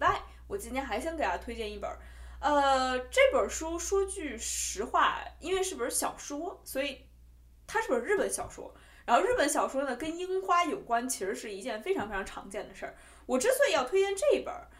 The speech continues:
啊，不仅仅只是因为它来自于我非常喜爱的渡边淳一，还有另外一个理由，就是我还记得前年我在布鲁克林赏樱花，跟我那个摄影师朋友在一起的时候，我脑子中其实就一直萦绕着这本书里面的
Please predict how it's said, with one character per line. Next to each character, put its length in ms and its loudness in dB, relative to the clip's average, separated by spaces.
啊， 140 0
不 160 2
仅 240 2
仅 160 2
只 120 -2
是 140 -4
因 160 -4
为 160 0
它 160 -2
来 180 0
自 180 -8
于 80 -8
我 180 -6
非 220 2
常 160 0
喜 140 2
爱 80 -6
的 80 -4
渡 120 -12
边 180 -6
淳 180 -6
一， 360 -8
还 220 0
有 160 0
另 160 -6
外 200 6
一 60 -4
个 100 -2
理 180 -6
由， 200 -6
就 120 -6
是 260 -6
我 80 0
还 120 2
记 140 -6
得 120 2
前 340 -4
年 380 -6
我 120 0
在 300 2
布 180 -8
鲁 100 -6
克 180 -8
林 180 -8
赏 240 -6
樱 160 -6
花， 180 -2
跟 180 -4
我 120 -4
那 80 -10
个 80 -8
摄 120 -10
影 80 -8
师 120 -10
朋 160 -12
友 40 -8
在 140 -2
一 80 -4
起 140 -6
的 80 -10
时 120 -10
候， 280 -6
我 160 0
脑 240 4
子 60 -6
中 120 -6
其 220 -2
实 80 -2
就 120 0
一 220 -4
直 220 -2
萦 260 -4
绕 300 4
着 160 -6
这 160 -4
本 160 -6
书 220 -10
里 100 -4
面 180 -14
的 240 -6